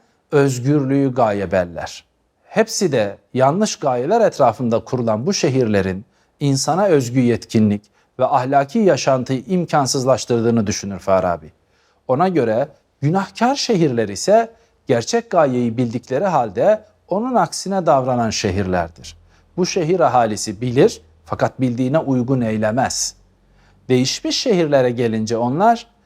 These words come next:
erdemli şehri kuran doğru gayeler ve ilkeleri ilga edip yerine bozuk ilkelerin konulduğu toplumsal teşekküllere karşılık gelir. Nihayet cahil şehirlerin sonuncusu olan sapkın şehirler,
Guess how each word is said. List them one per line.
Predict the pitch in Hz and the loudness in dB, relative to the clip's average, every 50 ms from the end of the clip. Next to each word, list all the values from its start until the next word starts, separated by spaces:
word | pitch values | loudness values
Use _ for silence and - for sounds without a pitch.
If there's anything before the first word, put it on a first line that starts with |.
| _ _ _ _ | _ _ _ _
erdemli | - 127 123 120 127 139 156 208 247 - | 0 0 0 0 -2 -2 -2 -2 -4 -2
şehri | - 185 151 135 127 123 | 0 0 0 0 -2 -4
kuran | - - 131 127 123 123 113 | -4 -2 -2 -2 -2 -2 -2
doğru | 127 123 143 175 190 170 | -2 -2 0 0 -2 0
gayeler | 156 143 139 143 147 147 156 185 202 202 180 | 0 2 2 2 2 2 2 4 4 4 2
ve | 175 151 | 0 0
ilkeleri | 147 143 139 - 147 139 139 131 131 | 0 -2 -2 -2 0 0 2 0 0
ilga | - 151 139 127 120 113 120 143 151 175 196 180 | -2 -2 -4 -6 -6 -6 -2 0 2 2 2 2
edip | 143 127 101 113 113 120 - _ _ _ _ _ _ _ - | 0 -2 -2 -2 -2 -2 -4 _ _ _ _ _ _ _ -4
yerine | 123 131 139 139 147 156 185 208 208 156 127 | 2 2 4 4 2 2 2 2 0 2 0
bozuk | 127 127 139 170 240 - - | 0 0 0 0 0 0 0
ilkelerin | 220 175 156 - 160 139 131 131 135 127 120 | 0 0 2 2 2 2 2 2 0 -2 -2
konulduğu | - 131 135 131 127 123 117 151 175 170 | 0 0 0 0 0 -2 -2 -2 -4 -2
toplumsal | - 147 139 - 156 139 135 - 160 147 | -2 -2 -4 -2 -6 -6 -2 0 0 0
teşekküllere | - - 120 - - 120 - - 120 113 117 110 110 107 | 0 -2 -4 -2 -4 -4 -6 -4 -2 0 0 0 0 0
karşılık | - 104 95 92 - - 92 92 90 _ | 2 0 0 0 -2 -6 -10 -10 -12 _
gelir. | - 95 80 78 69 - - _ _ _ _ _ _ _ _ _ _ _ _ _ _ _ _ _ _ _ _ | -8 -8 -8 -8 -10 -16 -20 _ _ _ _ _ _ _ _ _ _ _ _ _ _ _ _ _ _ _ _
Nihayet | 135 147 156 160 180 170 156 147 165 202 220 214 - _ _ _ _ _ _ | -8 -6 -2 0 0 0 0 2 0 0 0 -2 -6 _ _ _ _ _ _
cahil | - 143 135 131 139 180 214 | 0 2 2 4 2 0 -2
şehirlerin | - - - 147 131 147 113 120 120 117 120 | -2 -2 -2 -2 0 0 0 0 0 0 0
sonuncusu | 113 - - 135 135 131 127 123 135 131 - 208 | -2 -2 -2 0 0 -2 -2 -4 -6 -4 0 0
olan | 202 160 135 113 107 | 2 2 2 -2 -4
sapkın | 98 - - 139 131 - - 214 196 | -4 -2 -2 -2 -2 -2 -4 -4 -4
şehirler, | - - 156 117 110 117 113 120 151 190 220 220 - | -4 -4 -6 -6 -6 -6 -2 2 2 2 2 0 -4